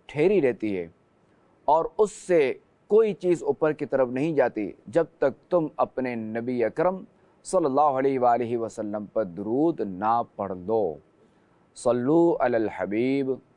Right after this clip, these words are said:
صلی اللہ علی محمد صلی اللہ علیہ وآلہ وسلم۔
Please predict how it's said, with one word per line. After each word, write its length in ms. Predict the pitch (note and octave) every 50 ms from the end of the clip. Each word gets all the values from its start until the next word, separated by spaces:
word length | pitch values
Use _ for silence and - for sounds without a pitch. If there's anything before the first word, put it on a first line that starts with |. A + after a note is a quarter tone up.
| _ _ _ _
صلی 240 | - - A#2+ A2 G#2
اللہ 160 | G2 G2 A2
علی 320 | A2+ A2+ G2 G#2 F#2+ F#2+ F#2+ F#2 F2
محمد 600 | E2 - - G#2+ A#2 B2+ B2 B2 B2+ B2+ B2 A#2+ B2+ - - _
صلی 220 | - - A#2 G2+
اللہ 160 | G2+ F#2 F#2+ G2+
علیہ 600 | G#2+ A2 G2 G#2+ F2 F#2+ G2 G2 F#2+ F#2 G2 E2+
وآلہ 560 | F2 - - - A2 A2+ G#2 G2 F2 G2+ F#2
وسلم۔ 440 | F2 F2 - - A2 F#2 D2 -